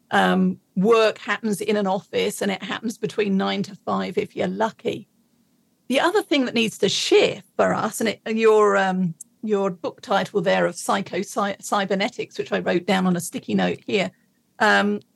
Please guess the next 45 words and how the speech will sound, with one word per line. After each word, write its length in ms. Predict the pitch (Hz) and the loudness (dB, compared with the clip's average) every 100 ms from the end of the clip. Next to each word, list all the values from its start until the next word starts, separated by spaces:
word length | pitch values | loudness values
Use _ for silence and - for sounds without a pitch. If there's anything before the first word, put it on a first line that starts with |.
| - | -2
made 240 | 240 208 | 2 2
me 80 | 196 | 2
think 220 | - 339 | -2 -2
about 220 | - 196 175 | -2 -2 0
it, 80 | |
is 240 | 214 226 - | -2 -4 -4
you're 140 | 240 240 | -4 0
right, 240 | 311 233 | 0 0
with 100 | 214 | -2
all 120 | 262 | -4
the 60 | 269 | -8
technology 540 | - 269 247 233 226 208 | -8 -6 -2 -2 0 0
at 80 | |
our 80 | 190 | 0
fingertips, 1000 | - 302 311 220 - 170 208 - - - _ _ _ | -2 -2 0 -2 -6 -6 -6 -8 -12 -12 _ _ _
we've 140 | 254 226 | -2 0
got 220 | 196 - | 0 0
Slack 520 | - - 277 175 165 | -4 0 0 0 -2
and 160 | 196 196 | -6 -4
text 440 | - 233 - - | 2 2 0 -4
and 100 | 202 | 0
email 440 | 247 254 208 180 175 | 2 4 2 2 2
and 160 | 180 | 2
all 140 | 220 254 | 2 2
of 160 | 185 | 0
these 220 | 220 202 | -4 -6
stimuli, 680 | - - 247 202 165 160 202 - _ _ _ - | -6 -2 0 0 -2 -4 -6 -12 _ _ _ 0
and 100 | 220 | 2
we've 140 | 220 | 2
got 160 | 233 - | 2 0
the 160 | 202 | 0
endless 400 | 254 262 214 185 | 2 2 2 -2
Google, 400 | - 269 226 180 | 2 2 4 0
Zoom, 340 | 170 302 247 185 | -2 0 0 0
Hangout, 460 | 196 277 208 185 233 | 0 -2 -2 -4 0
Meet 300 | 302 - 208 | -2 -2 -6
meetings. 640 | 190 - 190 190 - - _ _ _ _ _ _ - | -6 -6 -10 -10 -12 -16 _ _ _ _ _ _ 2
All 220 | 311 349 | 4 4
of 80 | 302 | 2
that 180 | 269 | -2
technology 600 | - 269 - 262 254 240 208 | -2 -4 0 2 2 0 -2
gives 220 | 226 226 | -2 -4
us 120 | - | -6
the 220 | 220 214 | 0 2
illusion 720 | 202 190 240 240 202 196 170 | 4 4 4 2 2 -2 -4